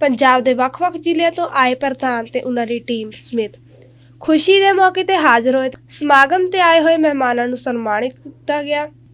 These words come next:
ਇਸ ਮੌਕੇ ਸੂਬਾ ਪ੍ਰਧਾਨ ਸੁਖਨੰਦਨ ਸਿੰਘ ਮੈਣੀਆ ਤੇ ਜ਼ਿਲ੍ਹਾ ਪ੍ਰਧਾਨ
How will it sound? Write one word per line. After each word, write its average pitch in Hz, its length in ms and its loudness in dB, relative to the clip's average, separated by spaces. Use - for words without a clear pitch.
ਇਸ 320 180 -6
ਮੌਕੇ 359 320 0
ਸੂਬਾ 277 380 2
ਪ੍ਰਧਾਨ 240 440 -2
ਸੁਖਨੰਦਨ 247 600 -4
ਸਿੰਘ 294 280 -8
ਮੈਣੀਆ 269 380 -2
ਤੇ 277 120 -6
ਜ਼ਿਲ੍ਹਾ 233 260 -2
ਪ੍ਰਧਾਨ 226 360 -4